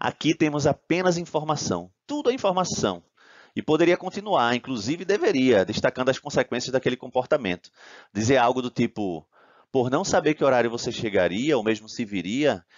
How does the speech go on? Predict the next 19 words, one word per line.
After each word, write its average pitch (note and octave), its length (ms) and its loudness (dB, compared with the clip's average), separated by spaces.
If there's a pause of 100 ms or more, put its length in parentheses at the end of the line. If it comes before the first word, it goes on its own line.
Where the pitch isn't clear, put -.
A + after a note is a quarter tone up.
(160)
eu D3+ 80 -4
me E3+ 100 -2
senti E3+ 240 -6
inseguro D3 720 -2
ao G2 120 2
conversar A2+ 420 0
com A2+ 120 -14
o - 20 -16
cliente G#2 520 -4
e - 20 -10
informar B2 480 0
ele B2 240 2
sobre C#3+ 240 -2
a - 20 0
entrega B2 360 0
que B2+ 100 -8
você C#3 220 -6
ficou C#3 200 -6
responsável. G#2+ 760 -2